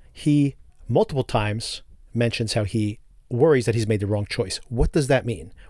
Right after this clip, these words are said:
Was it the wrong choice to, uh, force Aemma to have a son and kill her? Was it wanting to have this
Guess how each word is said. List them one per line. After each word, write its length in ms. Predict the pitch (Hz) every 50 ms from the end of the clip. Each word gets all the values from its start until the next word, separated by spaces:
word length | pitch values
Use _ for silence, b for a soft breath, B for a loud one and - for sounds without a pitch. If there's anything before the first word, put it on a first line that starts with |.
| b
Was 120 | - 113 107
it 80 | 110
the 80 | - 113
wrong 180 | 110 117 113 110
choice 380 | - - 131 123 120 - - -
to, 260 | - 131 120 117 b b b b - -
uh, 160 | 123 107 107
force 320 | - - 131 117 - - -
Aemma 360 | 151 156 131 107 107 127 - b b b b b b b b
to 100 | - 117
have 160 | 113 110 107
a 60 | 113 -
son 400 | - - 202 139 101 113 113 - - - - - - -
and 140 | 147 135 131
kill 180 | - - 165 131
her? 140 | - - 98
Was 320 | 107 113 113 110 - - - - - - - -
it 200 | 127 131 - - - - - - _
wanting 380 | - 123 120 135 151 151 143
to 80 | 123 139
have 300 | 110 135 127 123 110 107
this 360 | 123 120 - - - - -